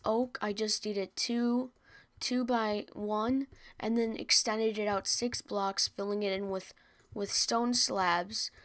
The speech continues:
and then just fill that entire part in, six on the same side,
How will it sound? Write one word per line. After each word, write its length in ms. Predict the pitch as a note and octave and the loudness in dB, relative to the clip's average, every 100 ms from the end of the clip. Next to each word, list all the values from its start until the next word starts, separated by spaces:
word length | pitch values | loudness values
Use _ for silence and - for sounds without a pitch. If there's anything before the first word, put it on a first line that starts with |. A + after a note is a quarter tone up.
| - - - | -20 -20 -4
and 260 | G#3+ G#3+ | -2 2
then 440 | A#3+ D#4 A3+ G3+ G3+ _ - _ _ _ _ - _ - - - - | 4 4 4 0 -6 _ -20 _ _ _ _ -20 _ -20 -20 -20 -8
just 260 | B3 A#3+ - | -2 0 -2
fill 220 | - A#3+ | -2 2
that 180 | A#3 A3+ | 2 2
entire 360 | A3 B3 C4+ | 0 -2 -2
part 260 | B3 A3+ G#3 | 0 0 2
in, 220 | G3+ G#3 - | -2 -4 -6
six 340 | - C#4+ C#4 | -2 0 2
on 140 | A#3 G#3 | 2 2
the 60 | |
same 300 | G#3 G3 F#3+ | 0 0 0
side, 400 | G3 F#3+ F#3 F3+ | 0 2 0 -4